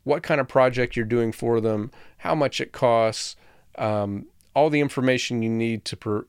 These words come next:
to give them an invoice, and, uh, and you can also link that to other tables. It's, it's one of those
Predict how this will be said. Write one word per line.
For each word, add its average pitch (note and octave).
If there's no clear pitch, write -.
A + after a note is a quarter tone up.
to G2+
give A2
them G#2+
an F#2+
invoice, G#2
and, A2
uh, G#2+
and A2+
you B2
can A#2
also A2+
link A2
that A#2
to -
other A2+
tables. A2+
It's, -
it's B2+
one E3+
of A3
those C3+